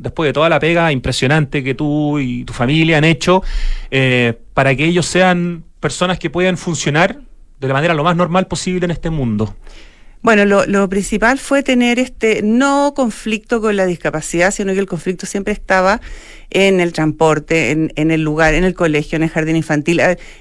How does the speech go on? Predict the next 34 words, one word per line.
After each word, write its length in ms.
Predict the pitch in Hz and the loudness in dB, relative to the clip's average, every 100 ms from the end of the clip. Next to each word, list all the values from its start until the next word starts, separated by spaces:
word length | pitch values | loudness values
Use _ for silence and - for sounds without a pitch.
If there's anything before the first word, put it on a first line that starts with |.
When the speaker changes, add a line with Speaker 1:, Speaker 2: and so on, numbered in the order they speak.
| - | -6
Speaker 2:
en 100 | 175 | -2
los 100 | 175 | 0
lugares. 720 | 165 160 170 143 131 - - | 0 2 2 2 -4 -10 -16
No, 180 | - 160 - | -8 -8 -2
no 100 | 190 | 0
eran 220 | 220 233 | 2 2
ellos 280 | 220 147 131 | 0 -2 -6
el 100 | 127 | -10
problema. 500 | - 127 113 - - - - - - | -10 -8 -8 -10 -12 -18 -20 -20 -6
Y 360 | 202 226 294 311 | 0 2 2 2
apuntar 680 | 196 196 190 - 233 277 330 | 0 0 -2 0 2 2 0
a 80 | 190 | -6
que 100 | 175 | -4
fueran 400 | 185 190 202 214 | -2 0 -2 -2
independientes. 960 | 175 170 151 143 127 117 - 123 - - | 0 2 2 0 -2 -6 -10 -12 -14 -10
Ese 260 | - - 190 | -6 -2 -4
es 120 | 185 | -2
como 260 | 196 180 | -2 -2
el 80 | 170 | 0
gran 240 | 156 170 180 | 0 0 0
tema 300 | 220 220 240 | 0 0 0
siempre 520 | - 185 160 139 143 | 2 2 2 0 0
de 100 | 135 | 0
uno 200 | 147 170 | 0 0
como 160 | 196 | 2
papá, 380 | 185 156 147 214 - - - - - | 2 2 2 0 -6 -20 -20 -20 -12
de 160 | - 160 | -2 0
decir, 400 | 156 - 196 190 | 0 0 -2 0
"Yo 160 | 185 | -2
no 100 | 165 | -2
voy 160 | 143 147 | -2 -2
a 60 | 202 | -2
ser 180 | 247 | 2
eterno, 560 | 254 240 202 180 190 | 2 2 2 0 -4